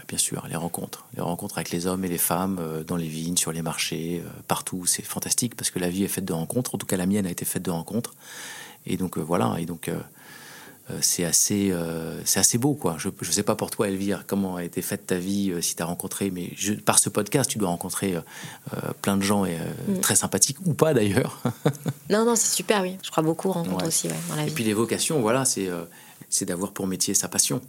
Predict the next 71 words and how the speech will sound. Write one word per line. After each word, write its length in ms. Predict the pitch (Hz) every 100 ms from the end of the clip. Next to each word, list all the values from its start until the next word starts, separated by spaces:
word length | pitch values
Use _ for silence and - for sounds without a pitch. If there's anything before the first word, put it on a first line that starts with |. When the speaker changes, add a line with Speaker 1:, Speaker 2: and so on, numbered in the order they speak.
| - - - -
Speaker 1:
C'est 180 | - -
Speaker 2:
Ça, 80 |
Speaker 1:
ce 60 | 180
que, 40 | 202
Speaker 2:
c'est, 80 |
Speaker 1:
c'est 80 | 170
Speaker 2:
c'est 160 | 160 170
Speaker 1:
ce 80 | 165
que 60 | 185
Speaker 2:
Stendhal 200 | 180 175
Speaker 1:
disait, 100 | 175
Speaker 2:
qui 80 | 117
Speaker 1:
ouais, 80 |
Speaker 2:
dit 80 | 160
Speaker 1:
c'est 80 | -
Speaker 2:
ça, 80 | 160
Speaker 1:
Stendhal 200 | 127 190
Speaker 2:
ouais. 40 |
Speaker 1:
qui 80 | 147
disait 140 | 95 90
ça, 180 | 98
Speaker 2:
Ouais. 60 | 90
Speaker 1:
ouais. 100 | 95 -
Et, 180 | 95
euh, 80 | 90
et 60 | 90
c'est 140 | -
tellement 260 | 101 117 143
vrai. 220 | 147 180 151 - - - - - -
Ça 140 | -
Speaker 2:
Peut-être. 80 | 95 101
Speaker 1:
retrace 220 | 120 113
ma 100 | 95
carrière. 440 | 107 120 180 113 - - -
Speaker 2:
Ouais. 60 | 98
Speaker 1:
Euh, 240 | 92 87 87 92 - - - -
et 100 | 98
donc, 260 | 104 101
euh, 200 | 87 82 82
voilà, 220 | 120 127
c'est, 200 | - 92
c'est 160 | 85 92
une 120 | 92
vie 100 | 104
de, 100 | 120
faite 160 | 117
de 80 | 101
passion. 460 | 98 - - 101 143 - - - -
Et 60 |
je 80 | -
pense 240 | - 123 -
qu'en 180 | 104
fait, 340 | 98 117 113 - - - -
on 100 | -
peut 200 | 113 160 147
être 200 | - 117
bon, 240 | 143 156 -
on 60 | 110
peut 100 | -
prétendre 480 | - 147 143 143 104
être 220 | 95 98
Speaker 2:
Mm. 40 | 104
Speaker 1:
bon, 200 | 120 107 - - - -
euh, 160 | 98
dans 140 | 101 101
son 160 | -
métier 280 | 101 92 139
si 240 | 135 -
on 120 | 113 104
est 80 |
passionné. 420 | 98 - - 104